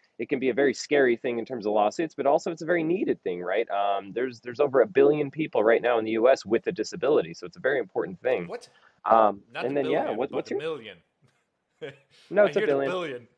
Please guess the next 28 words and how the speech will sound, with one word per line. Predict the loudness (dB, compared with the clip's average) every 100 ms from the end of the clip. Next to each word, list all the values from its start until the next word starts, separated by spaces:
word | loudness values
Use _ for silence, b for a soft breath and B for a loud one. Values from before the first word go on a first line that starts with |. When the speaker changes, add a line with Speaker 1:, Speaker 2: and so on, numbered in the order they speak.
| _ _ _
Speaker 2:
<laughs> | _ _ _ -12 -2
Speaker 1:
Nope, | -2 2
Speaker 2:
A | 0
Speaker 1:
everyone | 2 0
has | 0 -2
Speaker 2:
billion? |
Speaker 1:
some | -4 -2
sort | 0 0
of | 0
disability. | -2 -2 0 0 2
Yep, | 0 0
it's, | -6 -8 -4
there's, | -4 -4 -6
there's | -6 0
studies. | 2 2 2 2
Uh, | 4 4 2 -2
Google | -2 -2 -2
just | -2 -4 -2
did | -4
a | -2
very | 0 0 -2
famous | -4 -4 -4 -2
accessibility | -4 -6 -10 -4 0 0 -2
study | -4 -4 -4 -6
just | -4 -2
on | -2 0
this. | 0 0
So, | -2 -2 -2